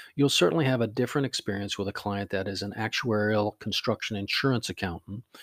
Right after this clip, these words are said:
than you will with someone who is an abstract painter working from home. A high-powered software executive might have a much shorter attention span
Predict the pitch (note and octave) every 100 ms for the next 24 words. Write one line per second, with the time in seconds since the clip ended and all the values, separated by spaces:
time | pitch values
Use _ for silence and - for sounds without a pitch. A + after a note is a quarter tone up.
0 | - - A#2 G#2+ A2 A2 G#2 G#2 - G#2+
1 | G#2 G#2 G2+ G2+ G#2 G2+ - A2 F#2 -
2 | G2 G2+ G2+ E2 F2+ F#2 - F#2+ F#2+ F2+
3 | F#2+ F#2 D#2+ D#2+ D3+ _ _ _ _ _
4 | _ _ _ _ - - - - - F#3+
5 | - D#3+ C#3+ - C#3 C3 A2+ F#2 F2+ F#2
6 | - F#2 F#2 - - - - C#3+ C#3 C3
7 | B2+ C#3+ - - B2 A#2 A2+ G#2 - A2
8 | - F#2+ - - F#2 F#2+